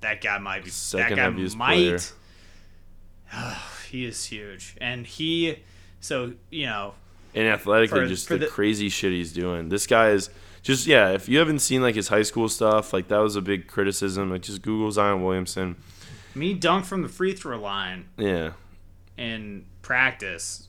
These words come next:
Speaker 1: for Duke 'cause they
Speaker 2: Right.
Speaker 1: did a special with E S P N. He legitimately dunked from the free throw line in that game.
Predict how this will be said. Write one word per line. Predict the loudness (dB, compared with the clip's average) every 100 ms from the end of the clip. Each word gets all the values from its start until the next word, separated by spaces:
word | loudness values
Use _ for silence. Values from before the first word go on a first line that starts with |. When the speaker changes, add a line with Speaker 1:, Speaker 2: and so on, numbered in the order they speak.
| -20
Speaker 1:
for | -16 -14
Duke | -10 -8 -8 -10 -8
'cause | -4 -4
they | -4
Speaker 2:
Right. | -6
Speaker 1:
did | -6 -8
a | -8
special | -10 -6 -6 -6 -10
with | -10 -10
E | -10
S | -10
P | -10 -8
N. | -8 -8 -10
He | -10
legitimately | -8 -8 -8 -6 -8 -10 -10
dunked | -8 -8 -12
from | -20
the |
free | -14 -12
throw | -12 -12
line | -10 -10 -10
in |
that | -12 -14
game. | -16 -18 -18